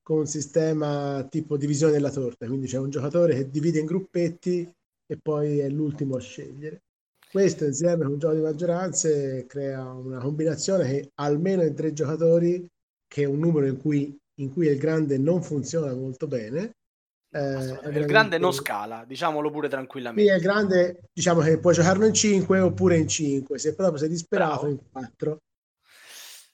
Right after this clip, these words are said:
Speaker 2: Però non stai giocando il grande, perché quella carta libera lì a me dà fastidio da morire,
Speaker 1: Eh,
Speaker 2: cioè,
Speaker 1: sì.
Speaker 2: tu hai giocato a
Speaker 1: E invece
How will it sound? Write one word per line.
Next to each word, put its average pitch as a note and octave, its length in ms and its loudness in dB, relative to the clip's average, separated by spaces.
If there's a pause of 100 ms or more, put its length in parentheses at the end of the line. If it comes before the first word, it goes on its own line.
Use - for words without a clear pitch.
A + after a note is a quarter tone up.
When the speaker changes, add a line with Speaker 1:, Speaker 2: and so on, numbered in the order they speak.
(220)
Speaker 2:
Però F3 240 0
non D3 120 -2
stai D3 180 -6
giocando B2+ 380 -6
il C3 80 -8
grande, A2 420 -8
perché A#2+ 260 -12
quella D3+ 220 -2
carta D#3+ 320 0
libera D#3+ 360 0
lì D#3 220 -2
a C#3 40 -2
me C#3 160 -8
dà B2+ 160 -6
fastidio C3 400 -12
da B2 60 -6
morire, A#2+ 440 -10
Speaker 1:
Eh, - 0 -
Speaker 2:
cioè, A2+ 360 -8
Speaker 1:
sì. A2+ 140 -14 (520)
Speaker 2:
tu D#3+ 120 -8
hai C#3+ 120 0
giocato D#3 320 2
a D3+ 40 4 (100)
Speaker 1:
E F3+ 60 -2
invece F#3+ 140 4